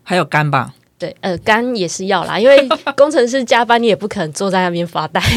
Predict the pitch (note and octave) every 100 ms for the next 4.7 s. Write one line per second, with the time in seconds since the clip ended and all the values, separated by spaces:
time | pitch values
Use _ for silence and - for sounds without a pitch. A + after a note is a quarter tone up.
0 | C4+ C#4+ B3+ C#4+ A#3 G#4 G4 G4 - A#3+
1 | A3+ - G#3 G3+ D#3+ - - - - -
2 | - A#4+ C5 F#4+ A#4 G#4 C4+ A3+ B3 C4
3 | C4+ A#3 G3 G#3+ F3+ F3 G#3 G#3 F#3+ D#3+
4 | - G3+ C#3+ - - - E3+